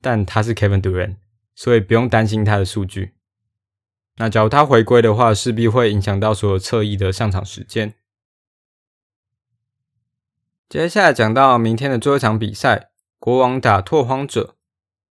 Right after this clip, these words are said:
国王目前是全员健康的状态，我们也想看看 Malik Monk 能不能触底反弹，他最近的近况真的蛮糟的。那拓荒者的部分，Trendon Watford 是赛前决定。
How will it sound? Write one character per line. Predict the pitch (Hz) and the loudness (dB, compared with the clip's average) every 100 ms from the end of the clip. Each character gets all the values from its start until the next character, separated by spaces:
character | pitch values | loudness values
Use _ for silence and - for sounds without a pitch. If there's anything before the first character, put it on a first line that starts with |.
| _ - | _ -6
国 | 120 135 | -2 2
王 | 127 120 120 | 2 0 -4
目 | 123 151 | -6 -4
前 | 120 120 | -4 -4
是 | |
全 | 123 110 | -4 -4
员 | 107 107 | -4 -4
健 | 135 117 | -4 -4
康 | 113 110 | -2 -4
的 | 98 | -4
状 | - 110 98 | -4 -4 -4
态， | - 110 - _ _ _ _ | -4 -6 -6 _ _ _ _
我 | 110 | -6
们 | 120 170 | -4 -4
也 | |
想 | 202 110 | -2 -4
看 | 98 131 | -2 -6
看 | 135 131 107 | -2 -2 -2
Malik | 107 110 120 | -4 -4 -6
Monk | 135 123 95 95 - | -4 -2 -2 -6 -6
能 | 113 | -2
不 | 131 | 0
能 | 117 | -2
触 | 101 120 | -2 -6
底 | 107 95 | -6 -6
反 | 95 98 | -4 -6
弹， | 95 - - _ _ _ _ _ | -6 -12 -14 _ _ _ _ _
他 | - 120 | -10 -2
最 | 131 | -2
近 | 120 | 0
的 | 120 98 | -2 -2
近 | 117 104 | -2 -2
况 | 113 107 | 0 0
真 | 104 | 0
的 | |
蛮 | 95 92 92 | -2 -4 -4
糟 | - 98 | -2 -2
的。 | 98 - - _ _ _ _ _ _ _ _ _ _ _ | -2 -8 -14 _ _ _ _ _ _ _ _ _ _ _
那 | 131 120 | -6 -4
拓 | 113 180 | -2 2
荒 | 185 | 2
者 | 175 | 4
的 | 117 | 0
部 | 110 143 | 2 -2
分， | 120 143 123 107 107 | 2 0 2 0 -4
Trendon | - 135 135 135 | -6 -4 -2 0
Watford | 131 139 123 101 | 2 0 0 -2
是 | 123 117 | -2 -2
赛 | 127 110 | -2 -2
前 | 98 95 | -2 -6
决 | - 95 | -6 -8
定。 | 113 117 - | -4 -4 -6